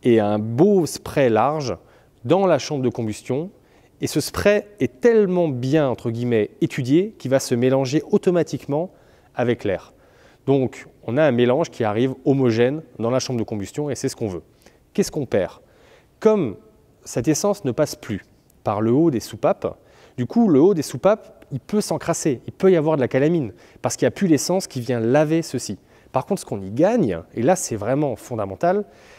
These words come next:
c'est que comme on vient injecter ce spray d'essence dans la chambre de combustion,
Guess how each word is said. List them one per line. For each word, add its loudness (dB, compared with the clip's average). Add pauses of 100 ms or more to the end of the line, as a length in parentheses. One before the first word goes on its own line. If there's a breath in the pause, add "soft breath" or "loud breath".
c'est -6
que 0
comme 2
on 2
vient 2 (360)
injecter 4
ce -2
spray 0
d'essence -4
dans -6
la -4
chambre -6
de 0
combustion, -4